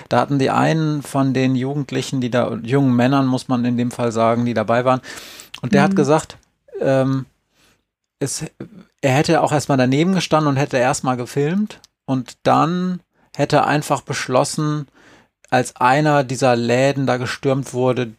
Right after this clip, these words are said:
Speaker 1: die vielleicht für ihn interessanter waren, „Ach, da gehe ich jetzt auch rein.“ Und er hat, er
Speaker 2: Mhm.
Speaker 1: beschreibt da, das war dann so ein Kick.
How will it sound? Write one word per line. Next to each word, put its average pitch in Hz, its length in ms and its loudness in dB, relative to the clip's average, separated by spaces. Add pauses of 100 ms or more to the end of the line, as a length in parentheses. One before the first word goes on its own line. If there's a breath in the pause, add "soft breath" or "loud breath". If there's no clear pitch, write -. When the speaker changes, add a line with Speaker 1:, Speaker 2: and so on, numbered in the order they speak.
Speaker 1:
die 117 320 -4
vielleicht 120 380 -8
für - 80 -10
ihn 131 80 -4
interessanter 127 600 -2
waren, 127 280 4
„Ach, - 160 -8
da 131 160 -2
gehe 139 160 -2
ich - 80 -4
jetzt 135 160 -2
auch 120 320 0
rein.“ 104 320 0
Und 117 180 -6
er 120 140 -4
hat, 123 140 -4 (120)
er 135 100 -6
Speaker 2:
Mhm. 113 40 -2
Speaker 1:
beschreibt 113 500 0
da, 135 220 4 (840 loud breath)
das - 260 -2
war 139 180 6
dann 139 180 2
so 127 80 -2
ein 127 160 -4
Kick. - 320 -4